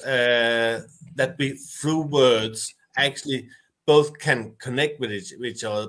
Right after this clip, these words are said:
but, but, but we can also, uh, depart from each other by words.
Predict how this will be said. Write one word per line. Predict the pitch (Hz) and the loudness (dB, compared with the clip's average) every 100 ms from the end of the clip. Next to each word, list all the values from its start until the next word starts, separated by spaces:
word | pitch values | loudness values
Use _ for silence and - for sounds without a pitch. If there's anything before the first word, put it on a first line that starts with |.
| - | -8
but, | 120 - - | -10 -8 -8
but, | 120 - | -8 -4
but | 127 - | -4 -4
we | 117 | -10
can | 127 123 | -8 -8
also, | 92 127 123 127 151 127 120 - - _ _ - | -4 -2 -2 -2 0 -2 -2 -18 -20 _ _ -8
uh, | 135 123 | -4 -4
depart | 120 131 - - 139 139 - | -4 -8 -8 -4 -2 -2 -4
from | 113 101 | -6 -6
each | 90 | -8
other | 95 92 90 _ _ - | -8 -8 -10 _ _ -6
by | 107 101 | -4 -4
words. | 110 113 92 90 87 - - | 0 0 0 -4 -10 -14 -16